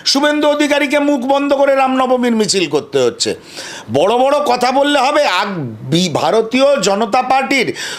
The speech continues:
কোনো নৈতিক অধিকার নেই এই চাকরি বিক্রি সহ বাংলায় যে দুর্নীতি হচ্ছে তার বিরুদ্ধে রাস্তায় নামার, প্রতিবাদ করার, কারণ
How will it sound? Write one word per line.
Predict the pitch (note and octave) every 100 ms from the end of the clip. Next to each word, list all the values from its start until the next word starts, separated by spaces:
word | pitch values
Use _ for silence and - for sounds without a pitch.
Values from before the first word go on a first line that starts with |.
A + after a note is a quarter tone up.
| -
কোনো | G#3+ A#3 C4+ D4
নৈতিক | C4+ A#3+ B3+ B3+ C#4+ A#3
অধিকার | A3 A#3+ C4+ C#4 B3+
নেই | C4 C#4+ B3+
এই | B3+
চাকরি | G#3 G#3+ G#3+ A3 C4
বিক্রি | A#3 A#3 A#3+ C4
সহ | - A3+ C4 A#3 C3+ - - - B2+
বাংলায় | F3 A3 B3 C4+
যে | C4 B3+
দুর্নীতি | G3 A#3+ A#3 A#3+ C4 A#3+
হচ্ছে | B3+ G#3
তার | F#3 G#3 A3+
বিরুদ্ধে | A3+ B3+ B3 G#3 C4+ C#4+ C#4 - -
রাস্তায় | F3 G#3+ G#3+ - B3+
নামার, | C4 C4 C4+
প্রতিবাদ | G3 B3 B3 C4+ C4+ C4
করার, | C#4 C4+ F3+ - - - -
কারণ | F#3 B3 C#4+